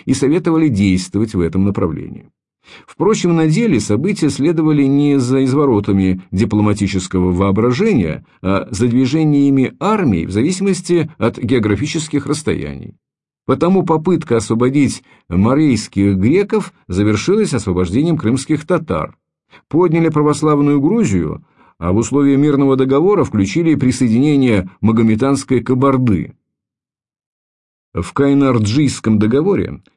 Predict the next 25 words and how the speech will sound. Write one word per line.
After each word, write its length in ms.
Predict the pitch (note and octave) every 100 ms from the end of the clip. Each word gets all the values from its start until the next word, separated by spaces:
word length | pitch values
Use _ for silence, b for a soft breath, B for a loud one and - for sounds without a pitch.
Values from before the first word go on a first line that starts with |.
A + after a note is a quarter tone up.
| -
тысяча 440 | C3+ F2+ E2 F2
семьсот 400 | G#2 G2+ G#2 F#2 -
семьдесят 500 | - F2+ E2+ F2 D#2
четвертый 460 | E2+ F#2+ F#2+ F2 A#2
год, 260 | F#2 - - b b
восставшим 840 | F#2 G2 C3 - F3 D#3 - B2 G2+
за 420 | G2 A#2 G#2+ G2
свободу 580 | F#2+ G#2+ A2+ F#2 F#2 F#2
грекам 520 | G#2 F3+ G#3 G3+ F#3 B B B
была 320 | G2 C#3 G#3
выговорена 640 | D#3 E3+ F#3 F#3+ F#3 F3 E3+
только 640 | D3+ D#3+ D#3+ F3 D#3+ D#3 _
амнистия, 1000 | A2 F3+ E3+ A#2 A2 - G2 F#2+ G2 G2+ b b
а 160 | G2 A2
господари 600 | C#3 D3 D3+ D3+ D#3 C#3+
Молдавии 540 | C#3+ C#3+ C#3 C3+ C3+
и 40 | C3+
Валахии, 720 | D3 A3+ A3 - E2+ E2 D#2 -
пальцем 840 | C3+ G2 - - - F2 F2 F2+
не 200 | F#2 F2+
шевельнувшие 720 | F2+ F#2 A2 E3+ A#3+ - F#2
для 200 | F2+ F#2
освобождения 640 | F#2 F#2+ F#2+ G2+ F#2+ F#2 F#2
своих 340 | F#2 F#2+ G#2
княжеств, 680 | - D3 F#2+ C#2+ - - -